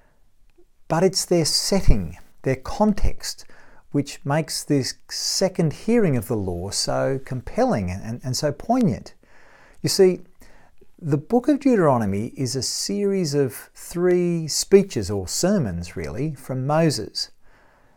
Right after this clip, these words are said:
the man who has led Israel out of Egypt, to Mount Sinai, almost into the promised land, but then back into the wilderness for forty more years.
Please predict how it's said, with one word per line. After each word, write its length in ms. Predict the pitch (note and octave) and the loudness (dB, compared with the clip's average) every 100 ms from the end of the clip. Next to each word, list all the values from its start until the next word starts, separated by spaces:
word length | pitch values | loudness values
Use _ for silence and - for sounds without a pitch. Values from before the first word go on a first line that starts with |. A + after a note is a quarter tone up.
| _ | _
the 80 | A2+ | -8
man 380 | B2 D3 D#3 D3+ | -2 0 2 2
who 180 | C3+ C3 | 0 0
has 320 | B2+ B2 A2 | 0 -2 -2
led 420 | B2 D3 D3+ C#3+ | 0 2 2 -2
Israel 580 | - C#3+ B2 C3 C3 C3 | -2 0 0 -2 -2 -4
out 160 | G#2+ A#2+ | -4 -6
of 140 | G#2 | -4
Egypt, 420 | G2 F2 - - - - - - - | -6 -8 -14 -18 -20 -20 -20 -20 -14
to 100 | F2+ | -8
Mount 260 | G2 B2+ B2+ | -4 -2 -2
Sinai, 680 | D3 C#3 C#3 C#3 C#3 C3 - _ - - - - - - | 0 0 0 -2 -4 -6 -10 _ -20 -20 -20 -20 -18 -4
almost 520 | D#3 B3 F3 G#2+ - | 0 2 2 0 -2
into 140 | G2+ | -2
the 80 | F#2+ | -4
promised 480 | - G2+ F#2 - F#2+ | -8 -8 -8 -8 -8
land, 320 | G2+ A#2+ B2 | -6 -4 -4
but 220 | A2+ G2 | -4 -4
then 340 | - B2+ C#3 A#2 | -4 -2 -2 -2
back 380 | - G2+ C3 | -2 -4 -2
into 160 | C#3 B2+ | -4 -2
the 100 | A2 | 0
wilderness 580 | A#2 C#3 C#3 C#3+ D3 - | 2 2 2 0 -2 -6
for 220 | - G2+ | -8 -8
forty 460 | - - C3+ B2+ A2 | -8 -2 0 0 -4
more 260 | A2+ A2 | -6 -6
years. 680 | F#2+ A2+ C#3+ F3+ G#3 F#3+ | -6 -2 -2 0 -2 -4